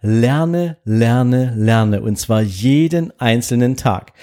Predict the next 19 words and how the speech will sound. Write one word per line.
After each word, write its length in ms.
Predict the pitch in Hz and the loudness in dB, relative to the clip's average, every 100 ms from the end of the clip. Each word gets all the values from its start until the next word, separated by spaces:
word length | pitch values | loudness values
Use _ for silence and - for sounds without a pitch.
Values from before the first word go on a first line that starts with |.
| - - | -20 -6
Egal, 380 | 120 107 131 147 | -2 0 0 0
ob 120 | - | -2
der 140 | 113 101 | 0 0
jetzt 220 | 101 - | 0 0
sagt, 280 | 107 92 113 | -2 -2 -4
jeden 240 | 127 123 | -4 -2
Tag 260 | 117 123 104 | -2 -2 -2
liest 200 | 113 - | -2 -2
er 100 | - | 0
irgendwie, 460 | 107 101 104 107 | -2 0 0 0
ähm, 720 | 107 - 107 104 104 113 110 | 0 0 2 0 -2 -6 -8
zwei 300 | - 113 110 | -4 -2 0
Stunden 320 | 110 113 107 107 | 0 -2 -2 -4
Zeitung 540 | - 180 - 107 101 | -4 -2 -2 -2 -2
oder 420 | 104 101 101 104 | 0 2 2 0
liest 280 | 104 113 - | -2 -4 -2
er 60 | 120 | -2
irgendwelche 540 | 123 120 110 110 101 | -2 -2 0 0 -2
Bücher. 400 | 98 147 - 85 | -4 -4 -4 -6